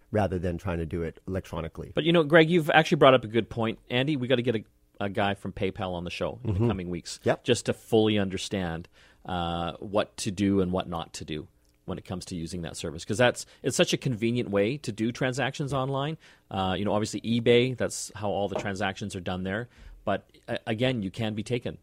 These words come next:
Speaker 1: Yeah.
Speaker 2: on there. I'm just not fully clear on how that operates. But, yeah, you know, as far as these Craigslist and Kijijis and stuff,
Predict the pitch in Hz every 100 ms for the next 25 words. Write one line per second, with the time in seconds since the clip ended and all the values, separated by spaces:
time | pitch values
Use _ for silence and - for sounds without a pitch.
0 | _ - - 92 92 80 - 98 110 110
1 | 113 92 - _ _ _ _ _ _ -
2 | 135 107 - - 107 87 87 107 98 87
3 | 82 - - - - _ _ _ _ 98
4 | - 95 71 - - 98 - - 143 131
5 | 104 143 135 - 160 147 131 - 123 120
6 | 127 120 117 98 92 104 110 120 117 113
7 | 104 113 107